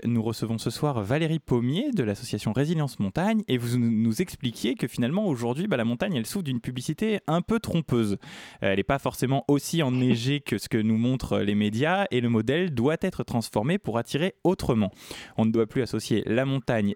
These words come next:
et le ski ensemble. Alors, je vous pose la question, quelles sont les autres activités montagneuses disponibles, aussi bien en été qu'en hiver ?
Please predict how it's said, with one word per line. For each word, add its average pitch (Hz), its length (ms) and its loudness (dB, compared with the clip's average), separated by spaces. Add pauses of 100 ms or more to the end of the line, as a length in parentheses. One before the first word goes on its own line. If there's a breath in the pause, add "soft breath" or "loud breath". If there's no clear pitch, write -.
et 180 140 4
le 139 100 0
ski - 220 -4
ensemble. 180 500 0
Alors, 113 340 2
je 107 200 -2
vous 101 160 -6
pose 190 200 2
la 123 100 0
question, 165 520 -2
quelles 117 160 2
sont 196 140 -2
les 104 280 0
autres 156 320 0
activités 110 380 -2
montagneuses 123 460 2
disponibles, 143 640 0
aussi 190 220 -2
bien 123 140 -2
en 107 60 0
été 110 220 -2
qu'en 151 120 -2
hiver ? 110 300 0